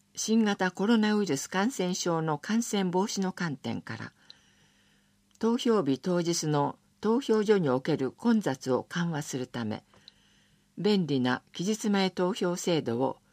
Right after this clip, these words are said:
ぜひご活用ください。丸一、期日前投票のご案内。投票日当日、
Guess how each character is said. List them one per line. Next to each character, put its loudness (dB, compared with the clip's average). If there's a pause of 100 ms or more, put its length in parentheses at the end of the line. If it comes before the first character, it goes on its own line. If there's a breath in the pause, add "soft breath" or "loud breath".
(260 loud breath)
ぜ 4
ひ -2
ご -8
活 -4
用 2
く -6
だ -4
さ -10
い。 -12 (1120)
丸 -2
一、 -6 (680 soft breath)
期 -2
日 2
前 4
投 0
票 0
の 0
ご -4
案 -4
内。 -10 (1600 loud breath)
投 0
票 2
日 -4
当 -2
日、 -6